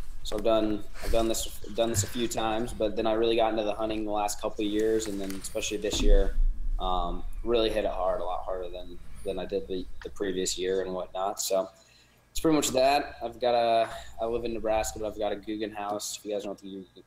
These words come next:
Googans are, we got Googan house in Texas. So I fish, fish pretty much all around the country, and then hunt during hunting season. So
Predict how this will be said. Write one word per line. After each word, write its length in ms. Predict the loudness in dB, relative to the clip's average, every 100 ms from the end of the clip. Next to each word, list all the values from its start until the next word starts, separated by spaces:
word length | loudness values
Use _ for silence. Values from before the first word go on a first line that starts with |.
| -4
Googans 340 | -2 0 0 2
are, 400 | 4 4 2 -2
we 60 | -4
got 180 | -4 -2
Googan 200 | -4 -2 -2
house 180 | -4
in 60 | -2
Texas. 640 | 0 0 0 -4 -4 -8 _ _ _ -8
So 140 | -6
I 20 |
fish, 420 | -2 0 2 0 -2
fish 440 | -2 -2 -4 -6
pretty 140 | -4
much 120 | -2 0
all 140 | 2
around 480 | 2 2 0 -6 -10 -16
the 60 | -12
country, 600 | -8 -8 -4 -2 -2 -4
and 140 | -6
then 280 | -6 -8 -12
hunt 280 | -10 -2 2
during 220 | 2 2
hunting 260 | 0 0 0
season. 340 | -2 -4 -4 -4
So 260 | -6 -6